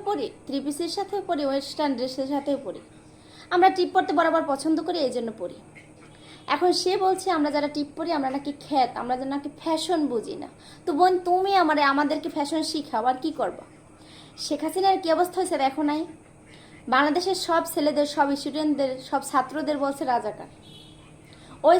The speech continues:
ছাত্ররাই ওরে বাইরে বাংলাদেশ থেকে বের করছে। আর তুমি বাংলাদেশের একজন মডেল হইয়া, কেমন মডেল সেটা তো আমরা জানি, ওটা না হয় নাই বললাম, মডেল হইয়ে তুমি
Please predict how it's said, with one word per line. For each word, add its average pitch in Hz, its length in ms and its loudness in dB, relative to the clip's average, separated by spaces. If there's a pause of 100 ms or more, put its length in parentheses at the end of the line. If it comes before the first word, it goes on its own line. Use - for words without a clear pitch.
ছাত্ররাই 370 680 2
ওরে 339 200 4
বাইরে 262 220 4 (140)
বাংলাদেশ 240 380 -2
থেকে 240 200 -6
বের 196 200 -6
করছে। - 280 -18 (1160)
আর 277 80 4 (180)
তুমি 370 340 4 (1200)
বাংলাদেশের 294 520 2
একজন 311 200 0 (340)
মডেল 359 280 6 (100)
হইয়া, 240 320 4 (760)
কেমন 311 300 4
মডেল 285 260 2
সেটা 277 200 -2
তো 320 100 0
আমরা 285 140 2 (120)
জানি, 240 280 2
ওটা 269 180 0
না 262 80 -2
হয় 262 180 0
নাই 247 140 2 (120)
বললাম, 226 300 2 (760)
মডেল 320 320 2
হইয়ে 339 240 0
তুমি 302 140 0